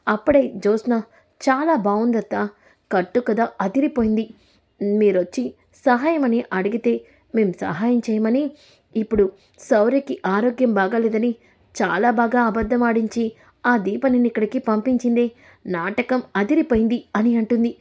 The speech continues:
ఒక్కసారిగా ఆ మాట విన్న కాంచన, అనసూయ షాక్ అవుతారు.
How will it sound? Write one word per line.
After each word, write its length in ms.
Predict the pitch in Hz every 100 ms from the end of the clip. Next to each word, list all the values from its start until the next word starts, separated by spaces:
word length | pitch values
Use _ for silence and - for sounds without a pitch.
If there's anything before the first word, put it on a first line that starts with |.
| - - -
ఒక్కసారిగా 600 | 196 185 269 262 220 233
ఆ 120 | 226
మాట 300 | 202 190 214
విన్న 260 | 247 220 226
కాంచన, 440 | 220 190 208 240
అనసూయ 440 | 233 220 220 226 240
షాక్ 300 | 240 220 233
అవుతారు. 320 | 233 233 226